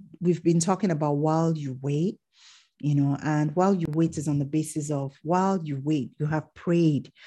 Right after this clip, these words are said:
you have not seen the physical manifestation,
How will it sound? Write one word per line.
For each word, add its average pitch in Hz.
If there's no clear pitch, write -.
you 170
have 156
not 185
seen 175
the 156
physical 170
manifestation, 143